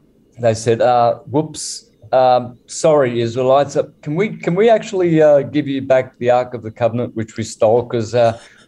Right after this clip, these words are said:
we're not enjoying these things, these piles that are hanging out of our backsides, uh, and, uh, your Ark has caused it. So, um, we'd like to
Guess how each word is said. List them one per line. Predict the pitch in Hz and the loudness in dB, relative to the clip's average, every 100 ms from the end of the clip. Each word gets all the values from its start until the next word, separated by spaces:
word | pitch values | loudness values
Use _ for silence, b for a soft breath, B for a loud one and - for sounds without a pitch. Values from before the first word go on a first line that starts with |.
| _ | _
we're | 107 110 120 127 147 180 | -12 -8 -8 -4 0 2
not | 185 165 | 2 2
enjoying | 139 131 135 127 123 | 0 0 2 2 0
these | 120 113 107 - | -4 -4 -6 -8
things, | - 143 127 104 104 - | -4 -2 -2 -4 -6 -6
these | 113 101 | -6 -6
piles | - 123 143 143 107 | -4 0 2 2 2
that | 101 | -2
are | 104 | -2
hanging | 107 107 104 | -4 -4 -2
out | 107 101 | 0 0
of | 95 | 2
our | 98 | 0
backsides, | 85 117 - 104 98 107 - 87 | 0 -4 0 2 2 0 -8 -4
uh, | 98 98 85 - b b b - | 0 0 0 -8 b b b -4
and, | 107 113 110 | -2 0 2
uh, | 107 | 2
your | 107 110 175 131 | 2 2 2 4
Ark | 143 117 98 123 - | 2 2 -2 -4 -10
has | 117 110 107 | -12 -12 -8
caused | - 151 120 95 | -2 0 0 -4
it. | 85 _ b b | -8 _ b b
So, | - 139 135 131 | -2 2 2 2
um, | 135 139 120 123 _ _ _ _ _ _ _ _ _ _ _ | 2 0 -6 -14 _ _ _ _ _ _ _ _ _ _ _
we'd | 156 175 | -2 2
like | 170 160 160 | 4 2 -2
to | 151 135 135 | -6 -4 -6